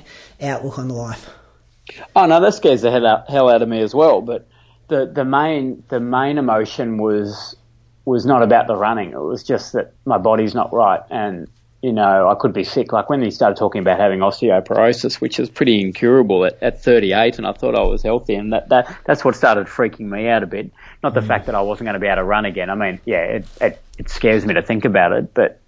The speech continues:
Speaker 2: there, from what everybody I've talked to, um, all the health professionals, nobody's ruled it out yet. Nobody's ruled out not being able to come back to running, but at this stage, I, I'm,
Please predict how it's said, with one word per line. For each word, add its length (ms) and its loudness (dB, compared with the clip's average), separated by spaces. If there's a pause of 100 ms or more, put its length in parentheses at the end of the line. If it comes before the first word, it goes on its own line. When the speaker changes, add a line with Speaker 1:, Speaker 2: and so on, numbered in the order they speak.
(160)
Speaker 2:
there, 440 2 (400)
from 180 2
what 260 2
everybody 320 2
I've 140 -4
talked 320 -6
to, 280 -6 (340)
um, 420 -8
all 160 0
the 80 2
health 240 0
professionals, 580 2
nobody's 400 2
ruled 200 -4
it 100 -6
out 200 -4
yet. 180 -10 (100)
Nobody's 340 -4
ruled 240 -4 (260)
out 200 -2
not 160 -2
being 180 0
able 140 0
to 120 0
come 160 0
back 220 0
to 80 0
running, 320 2
but 240 2 (460)
at 120 0
this 140 0
stage, 260 2
I, 100 6
I'm, 180 0